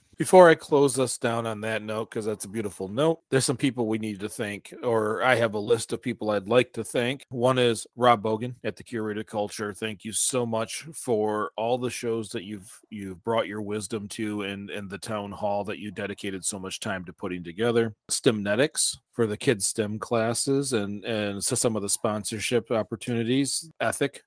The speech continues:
Austin at Ethic. I still use that browser extension. It's wonderful, and it just gets better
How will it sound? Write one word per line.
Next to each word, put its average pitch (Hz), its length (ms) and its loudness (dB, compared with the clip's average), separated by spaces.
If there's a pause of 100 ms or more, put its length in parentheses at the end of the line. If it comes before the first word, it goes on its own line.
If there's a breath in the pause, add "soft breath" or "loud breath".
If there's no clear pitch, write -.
Austin 107 400 0
at 107 160 -4
Ethic. 110 440 -2
I 101 100 -2
still 104 380 -4
use 107 300 -4
that 110 240 0
browser 110 520 0
extension. 113 600 -4
It's 98 220 -4
wonderful, 104 800 -4
and 107 100 -4
it 87 140 -10
just 101 300 -6
gets - 200 -8
better 98 440 -8